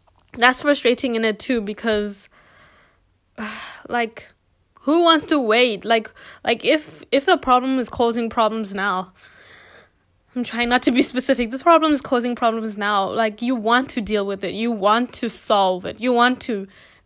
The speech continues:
make everything better again, if that makes sense. Um, but, yeah, so that honest situation,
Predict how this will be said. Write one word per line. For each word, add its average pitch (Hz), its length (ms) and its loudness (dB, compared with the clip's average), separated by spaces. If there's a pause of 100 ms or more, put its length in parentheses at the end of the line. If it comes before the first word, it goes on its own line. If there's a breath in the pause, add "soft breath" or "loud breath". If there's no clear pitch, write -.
(120)
make 214 220 -2
everything 208 540 -2
better 190 340 -2
again, 180 420 -10
if 190 140 -16
that 190 140 -8
makes 185 240 -14
sense. 196 380 -12 (640 loud breath)
Um, 190 440 -6
but, 226 460 -2 (880)
yeah, 214 340 -6 (220)
so 202 560 -8 (320)
that 247 200 -2
honest 240 300 -4
situation, 214 800 -6